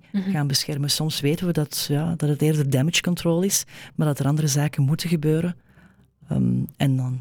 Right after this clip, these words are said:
Speaker 2: dan doen we dat ook. Maar dan waarschuwen we natuurlijk ook gewoon de klant en het bedrijf in kwestie, wat dat mogelijk implicaties kunnen zijn van
Speaker 1: Mhm.
Speaker 2: de communicatie die we dan gaan doen.
Speaker 1: Ja. Nu, anders dan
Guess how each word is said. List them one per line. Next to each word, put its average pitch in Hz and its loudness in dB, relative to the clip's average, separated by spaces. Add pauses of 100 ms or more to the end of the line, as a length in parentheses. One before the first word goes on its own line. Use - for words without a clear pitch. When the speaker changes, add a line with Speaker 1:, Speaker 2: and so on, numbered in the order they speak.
Speaker 2:
dan 143 2
doen 135 2
we 180 2
dat 165 0
ook. 135 -2
Maar 143 2
dan 131 2
waarschuwen 151 0
we 143 2
natuurlijk 147 -2
ook 143 -2
gewoon 139 2 (500)
de 151 -2
klant 143 0
en 156 2
het 151 2
bedrijf 139 2
in 143 0
kwestie, 151 -2
wat 143 0
dat 147 -2
mogelijk 139 0
implicaties 147 -2
kunnen 151 -2
zijn 143 0
van 135 2
Speaker 1:
Mhm. 143 0 (360)
Speaker 2:
de 156 -4
communicatie 139 0
die 143 0
we 131 0
dan 131 2
gaan 123 2
doen. 143 -2 (120)
Speaker 1:
Ja. 220 -2 (680)
Nu, 196 -2
anders 202 2
dan 180 0